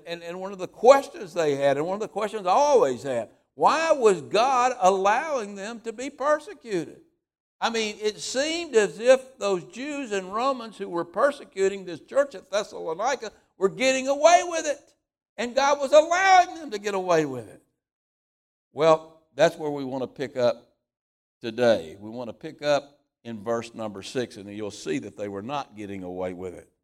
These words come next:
'Cause look at what he says. "Since it is a righteous thing with God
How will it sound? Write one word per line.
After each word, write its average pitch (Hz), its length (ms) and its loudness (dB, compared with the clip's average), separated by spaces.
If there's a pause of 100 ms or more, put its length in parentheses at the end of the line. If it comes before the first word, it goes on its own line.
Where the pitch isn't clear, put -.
(420)
'Cause 107 140 -14
look 135 160 -8
at 165 40 -10
what 156 120 0
he 147 100 0
says. 113 460 -6 (200)
"Since 156 260 -6
it 175 140 -4
is 165 180 -2
a 131 220 -2
righteous 180 920 -6
thing 170 520 -6 (760)
with 131 280 -4
God 156 560 6